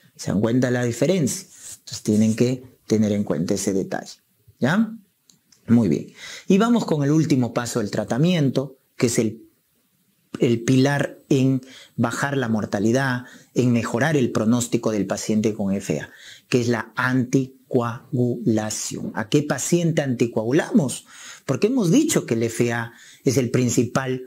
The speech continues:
factor cardioembólico. Entonces, ¿a quiénes vamos a anticoagular definitivamente? Para esto utilizamos dos scores. El score de Chas-Vas, que justamente nos va a evaluar el riesgo de embolismo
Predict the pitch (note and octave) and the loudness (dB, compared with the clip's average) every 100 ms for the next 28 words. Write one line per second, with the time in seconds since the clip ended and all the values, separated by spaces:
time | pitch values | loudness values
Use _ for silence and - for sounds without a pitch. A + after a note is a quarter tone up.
0 | - - - B2+ - C3 A#2+ A#2+ - _ | -16 -10 -6 -6 -4 -4 -2 -4 -8 _
1 | - B2 A#2+ A#2+ G#2+ A2+ B2+ B2 G#2+ G2+ | -6 -2 0 2 2 2 2 2 0 -2
2 | - - - - - B2 - - - - | -12 -20 -20 -10 -4 -2 -2 -4 -4 0
3 | F3 C4 C4 D3 G#2+ A#2+ A#2+ A#2+ A2+ G#2+ | 2 4 4 2 2 0 -2 -2 -2 -2
4 | - A2+ A2 A#2 A#2+ A#2 - B2 A#2+ E3+ | -2 -2 -2 -2 -2 0 2 2 4 2
5 | D3 C#3 C3+ B2+ C3+ - - - _ B2+ | 2 2 2 2 0 -4 -16 -20 _ -6
6 | A2+ B2+ C#3+ - C3 C3 - _ E3+ C3 | -2 -2 -2 -2 -4 -4 -10 _ -2 2
7 | D3 B2+ - D#3+ C3+ C3+ - - _ _ | 2 2 0 -2 0 -2 -4 -14 _ _
8 | _ C3 C#3 C#3+ - - - - - - | _ 2 2 2 -4 -6 -10 -12 -14 -18
9 | _ _ _ - A2+ A2+ - E3 C3+ A#2 | _ _ _ -2 0 0 -2 -2 -2 -2
10 | E3 D3+ D3+ C#3+ B2 - - - _ _ | -4 -4 -2 -2 -2 -8 -8 -14 _ _
11 | _ - A#2 - D#3 D#3+ B2+ D3 C#3 C3+ | _ -2 -2 0 -2 0 -2 0 0 0
12 | A#2 G#2+ A2+ C3+ C#3 - B2 A2+ A2 A2+ | 0 -2 0 -2 -2 -6 -4 -2 -2 0
13 | C3 C3+ B2+ A2+ C3+ C#3 C3 B2 A2+ A2 | 0 2 0 2 4 4 2 2 2 2
14 | A#2 D3 A#3 A3 - B2+ A#2 D3+ - | 4 4 4 4 4 2 2 -2 -8